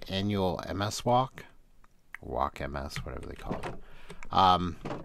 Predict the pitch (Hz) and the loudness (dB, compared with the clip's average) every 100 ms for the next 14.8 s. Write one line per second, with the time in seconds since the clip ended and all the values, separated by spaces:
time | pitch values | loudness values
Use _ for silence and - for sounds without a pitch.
0 | - 123 104 - - - - - - 120 | 4 6 4 0 -12 -12 -14 -12 -2 2
1 | 123 120 - - - 135 127 82 85 - | 2 0 -6 -4 4 6 6 2 -6 -8
2 | - 135 135 - - 156 139 120 - - | -6 -4 -4 -10 -8 0 2 2 -4 -14
3 | - - - - - 147 165 175 - 135 | -14 -14 -12 -10 2 8 10 10 8 6
4 | - 90 87 - 113 - - - - - | 6 6 4 0 0 0 -4 -8 -12 -12
5 | - - 180 98 - - - - - - | 4 12 12 12 -4 -18 -18 -18 -6 2
6 | 120 120 120 117 - - - - - 120 | 4 4 2 -2 -6 -10 -12 -14 0 4
7 | 117 151 185 175 170 165 - 147 143 143 | 8 10 10 8 8 8 10 8 10 8
8 | 127 139 135 143 131 143 143 147 - - | 8 8 8 6 6 6 6 4 -2 -18
9 | - 73 101 104 104 101 98 - - - | -12 -2 0 2 2 0 -4 -10 -20 -18
10 | - - 90 92 73 65 113 107 110 98 | -12 0 4 4 2 0 0 0 0 -6
11 | - - - - 104 135 127 131 120 127 | -12 -18 -14 -10 0 4 8 8 8 6
12 | 135 135 135 123 113 - 120 107 - 110 | 6 8 8 8 4 0 0 0 0 2
13 | 131 - - 110 117 113 110 - - - | 2 0 -6 -2 0 0 -2 -10 -8 -4
14 | 110 127 123 127 127 110 107 | -2 -2 -4 -2 -2 0 -2